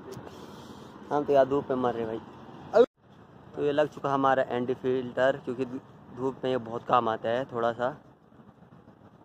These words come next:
अब ज़्यादा वो नहीं आएगा ना, नहीं तो धूप की वजह से बहुत ज़्यादा वो आ जाता है। तो हो गया अपने studio की छुट्टी, अब चलते हैं room की ओर धीरे धीरे।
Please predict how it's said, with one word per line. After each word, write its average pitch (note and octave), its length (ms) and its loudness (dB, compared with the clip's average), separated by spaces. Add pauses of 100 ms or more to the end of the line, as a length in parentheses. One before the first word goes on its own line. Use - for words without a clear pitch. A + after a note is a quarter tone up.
(1200)
अब B2 80 -6
ज़्यादा B2+ 340 6 (180)
वो B2+ 140 0
नहीं C3 120 2
आएगा B2+ 200 4
ना, D3 100 2
नहीं C3+ 160 2
तो B2+ 320 0 (300)
धूप B2 240 -6
की B2 140 -2
वजह A#2+ 220 -2
से B2 240 -2 (100)
बहुत A#2+ 200 -4
ज़्यादा A2+ 220 2
वो A2+ 120 0
आ A2 100 0
जाता A2 240 -6
है। A#2+ 240 -8 (640)
तो C#3+ 100 -2
हो D3+ 100 -2
गया D#3+ 120 2
अपने C3 180 0
studio B2+ 280 -6
की B2+ 140 -6
छुट्टी, D3 220 -6
अब C#3 180 0
चलते B2 240 -2
हैं B2 140 -2
room B2 200 -2
की B2 240 -6
ओर C3 160 2 (880)
धीरे B2+ 200 -4
धीरे। B2 280 -6